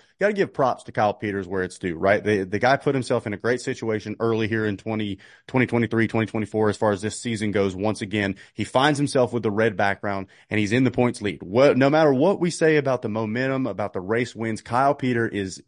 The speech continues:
in control of this championship at the moment. And all he's got to do right now is maintain his composure, keep himself together, uh, try to avoid any mishaps. We saw, like we said before,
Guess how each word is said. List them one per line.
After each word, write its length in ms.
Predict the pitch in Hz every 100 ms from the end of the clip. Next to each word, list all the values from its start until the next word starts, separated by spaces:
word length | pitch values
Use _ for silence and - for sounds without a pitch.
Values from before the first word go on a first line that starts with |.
| -
in 200 | 120 127
control 720 | 123 123 - 120 101 95 92 _ _
of 180 | 110 101
this 140 | 104
championship 560 | - 110 101 101 104 98
at 160 | 95 -
the 80 | 98
moment. 380 | 90 - - - - -
And 260 | 101 98 -
all 180 | 113 135
he's 220 | 139 127
got 160 | 139 135
to 80 |
do 160 | 127 135
right 220 | 131 131
now 340 | 117 107 101 - _ -
is 200 | 98 87
maintain 760 | 95 110 139 135 135 135 131 - _
his 140 | 104
composure, 680 | - 95 - 113 127 156 175 _
keep 240 | - 127
himself 360 | 156 165 160 160
together, 520 | 156 135 135 127 123 - _ -
uh, 240 | 101 98 -
try 220 | 143 170
to 140 | 185
avoid 340 | 151 151 151 -
any 180 | 139
mishaps. 540 | 123 131 131 104 - -
We 100 | 95
saw, 380 | - 127 143 127
like 260 | 117 127
we 80 | 139
said 220 | - 139
before, 360 | 127 - 147